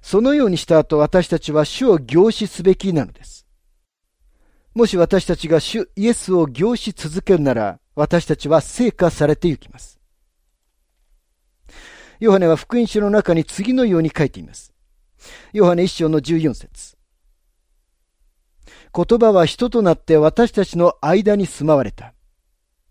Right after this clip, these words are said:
私たちはこの方の栄光を見た。父の身元から来た独り子としての栄光である。この方は恵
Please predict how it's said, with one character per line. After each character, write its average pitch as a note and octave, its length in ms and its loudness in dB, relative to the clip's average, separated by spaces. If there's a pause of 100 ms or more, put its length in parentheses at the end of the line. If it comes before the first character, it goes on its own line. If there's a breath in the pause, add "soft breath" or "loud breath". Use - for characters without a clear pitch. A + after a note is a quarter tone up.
(300 soft breath)
私 F#3 280 0
た E3+ 100 -2
ち - 100 -10
は D#3 120 2
こ F#3 120 -4
の A#3 120 0
方 G3+ 260 0
の E3 160 4
栄 G3 140 4
光 F#3 220 -2
を E3 80 2
見 C#3+ 120 -4
た。 - 220 -20 (1400 soft breath)
父 - 240 -8
の G#3+ 120 2
身 F3+ 120 0
元 F#3 240 0
か F3 160 2
ら E3+ 100 4
来 - 120 -10
た A#2+ 340 -4 (220)
独 - 240 -4
り A#3+ 100 -2
子 G#3+ 140 0
と F3+ 140 -4
し - 80 -12
て F3+ 120 -2
の G3 240 -2
栄 D#3 140 0
光 D3 260 -4
で G#2+ 140 -14
あ - 80 -20
る。 - 80 -20 (1200 loud breath)
こ F#3+ 100 0
の F#3 80 -2
方 F3 240 0
は F3+ 120 4
恵 D#3 180 2